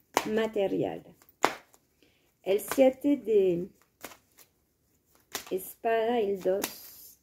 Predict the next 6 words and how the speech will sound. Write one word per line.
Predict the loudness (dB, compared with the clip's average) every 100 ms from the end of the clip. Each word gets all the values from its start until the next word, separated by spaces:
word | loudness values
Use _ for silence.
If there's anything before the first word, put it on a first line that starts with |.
| _
de | -6 -6 -6 -10
pentáculo. | -8 -8 -10 -12 -14 _ -16 -16 -20 _ _ _ _ _ _ _ _ _ -14 -14 -16 _ _ _ _ _ _ _ _
Nueve, | 0 4 6 6 4 2 0 0 0 -2
ok, | 0 0 2 0 2
ya, | 6 6 6 2 0
eh, | 2